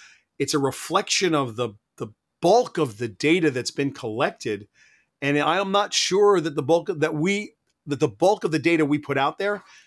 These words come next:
is a reflection of our highest, best selves. Like, is that, that who we aspire to be as humans? Is that who we aspire? No, it's who we actually are,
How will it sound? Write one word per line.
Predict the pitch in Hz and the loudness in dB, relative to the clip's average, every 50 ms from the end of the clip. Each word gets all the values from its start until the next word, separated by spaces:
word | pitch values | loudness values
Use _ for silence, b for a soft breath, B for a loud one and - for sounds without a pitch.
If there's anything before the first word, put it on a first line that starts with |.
| b b _ | b b _
is | 180 175 147 | 2 2 4
a | 160 | 4
reflection | 147 139 - - 185 180 - - 147 | 2 2 2 0 -2 -2 -2 -4 -4
of | 135 120 | -2 0
our | 139 139 | 0 -2
highest, | 131 - - 143 139 139 131 113 - - - | -2 -4 -4 -2 -2 -2 -2 -2 -6 -10 -8
best | - 131 120 - - - - | -8 -6 -6 -6 -10 -8 -6
selves. | - - - - 123 131 123 110 107 107 - - | -2 -2 -2 0 0 -2 -2 -2 -6 -12 -6 -6
Like, | 131 127 - B B B B B B | -6 -6 -6 B B B B B B
is | 135 120 - | -8 -6 -6
that, | 165 - - - | -6 -8 -8 -4
that | 135 147 170 165 | 0 0 0 0
who | 156 214 | 0 -2
we | 208 214 180 | 0 0 0
aspire | 151 - - - - - 131 147 165 180 | 2 2 0 0 0 0 0 0 0 0
to | 165 147 | 0 -2
be | 107 - 127 139 170 170 | -2 -2 -2 0 2 2
as | 135 110 95 | 0 0 -2
humans? | 107 123 143 170 196 214 190 131 | -2 0 0 2 2 2 0 -2
Is | 120 113 | -4 -4
that | 147 147 156 | -4 0 2
who | 175 | 2
we | 175 156 | 4 4
aspire? | 139 131 - - - - 160 | 2 0 -2 -4 -4 -4 -4
No, | 180 247 320 339 339 294 170 156 | -2 -2 0 0 2 4 4 2
it's | 131 - | 2 0
who | - 294 247 | -2 -2 -2
we | 226 220 - - | -2 -2 -2 -2
actually | 220 - - - - 190 185 175 | -2 -2 -2 -6 -4 -2 -2 0
are, | - - 190 240 202 147 117 107 | 2 2 4 4 4 4 2 -4